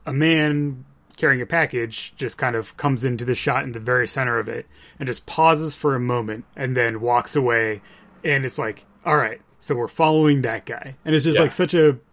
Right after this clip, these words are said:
Speaker 1: such a, a constructed, bring your attention to where it needs to be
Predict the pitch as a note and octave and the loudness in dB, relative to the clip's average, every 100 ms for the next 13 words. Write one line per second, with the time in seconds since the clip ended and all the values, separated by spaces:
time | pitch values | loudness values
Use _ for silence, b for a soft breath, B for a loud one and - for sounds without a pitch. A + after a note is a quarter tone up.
0 | _ - E3 E3 C#3 C3 D#3 A#2+ C#3 - | _ -6 0 2 2 0 -4 -4 -6 -6
1 | - D#3 C#3+ D3+ C#3+ C#3 C3 A#2+ _ _ | -2 -2 0 0 0 -2 -8 -12 _ _
2 | D#3+ D3+ D3+ C#3 - C#3+ D3+ C#3+ C3 C3 | 2 2 2 2 0 -2 0 -2 2 2
3 | C3+ C#3 C3 A#2+ C3 G#2+ C3 B2+ B2+ | 2 0 -6 -6 -8 -6 -6 -6 -6